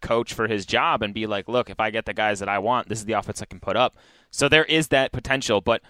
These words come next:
right now there's just not enough clarity. So maybe throw him in your flex for this week. But otherwise, pick him up and then don't sell Alfred Morris quite yet. Let's just wait and see how this, how the dust settles in here.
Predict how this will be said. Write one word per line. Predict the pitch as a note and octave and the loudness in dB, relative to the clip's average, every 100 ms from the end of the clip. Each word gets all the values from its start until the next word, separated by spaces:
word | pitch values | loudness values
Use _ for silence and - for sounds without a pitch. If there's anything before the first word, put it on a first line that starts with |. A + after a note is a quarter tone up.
| - | -12
right | - D#3 D3 | 0 2 4
now | D#3 | 2
there's | D3 D3 | 2 -2
just | - | 0
not | C3 C3 | 2 2
enough | B2 - | 2 -2
clarity. | A#2+ A#2 G#2+ G2+ | 0 2 2 -2
So | A2+ | -2
maybe | A2+ B2 C#3 | 0 0 -2
throw | - C#3+ | 0 0
him | D3 | 0
in | D3 | -4
your | |
flex | D3 D3 D3 - | -4 0 -2 -2
for | - | -4
this | D3 E3 | -2 -2
week. | D3 F3 - - _ _ | -2 -4 -6 -20 _ _
But | - A2+ A2+ | 2 2 4
otherwise, | C#3 D3+ C3+ B2 A#2+ - | 4 6 6 4 2 -4
pick | - D3 | -4 -2
him | D#3+ | 2
up | C#3+ C#3 | 0 0
and | A2 A2+ | -4 -2
then | A2+ A2+ A2+ | -2 -2 0
don't | B2 D#3 _ | 0 0 _
sell | - - B2+ B2+ B2 | -6 0 4 4 4
Alfred | A#2 A2+ | 2 0
Morris | G#2+ A#2 A2 | -2 0 -2
quite | - G2 | -4 -4
yet. | A2 G#2 | -2 -4
Let's | F#2+ G#2 | -6 -8
just | A#2 - | -8 -4
wait | A#2 A#2+ | -2 -2
and | A2 | -4
see | - A#2 | -2 -2
how | A2+ | -2
this, | G#2 G#2+ G#2+ - | -2 -2 -2 -4
how | G#2 | -6
the | G2+ | -6
dust | G2 G#2 - | -2 -2 -2
settles | F2+ F2 D#2+ | -4 -4 -8
in | F2+ | -10
here. | F2+ D#2+ | -12 -14